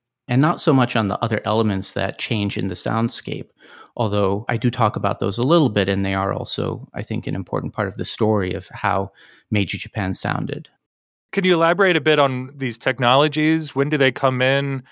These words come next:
Speaker 2: How are they changing the soundscapes of Japan?
Speaker 1: Well, so they come in in a staggered fashion. The first one to come in is the telegraph, which I consider a proto-auditory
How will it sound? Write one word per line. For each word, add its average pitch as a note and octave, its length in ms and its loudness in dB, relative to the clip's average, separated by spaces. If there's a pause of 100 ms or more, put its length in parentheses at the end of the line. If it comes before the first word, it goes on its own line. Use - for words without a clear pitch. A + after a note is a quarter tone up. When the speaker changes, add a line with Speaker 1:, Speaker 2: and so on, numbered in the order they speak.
(160)
Speaker 2:
How C#3+ 160 4
are D#3+ 100 4
they C#3+ 160 2
changing B2+ 640 -2
the G#2 60 -8
soundscapes A2+ 720 -4
of B2+ 260 -6
Japan? D#2 380 -18 (440)
Speaker 1:
Well, E3+ 340 8
so F#3+ 180 6
they F3 120 6
come G3+ 220 4
in F#3+ 320 6
in C#3+ 260 6
a B2+ 360 6 (120)
staggered B2 560 4
fashion. G2+ 720 -2 (140)
The A#2 80 0
first D#3+ 300 4
one B2+ 160 4
to B2+ 100 0
come G#2+ 280 -4
in G#2 280 0
is G2 560 -6 (100)
the F#2+ 500 -6 (280)
telegraph, A2+ 720 0
which A2 200 -2
I G#2+ 100 0
consider G#2 500 -2
a F#2 60 -4
proto-auditory G2 1500 0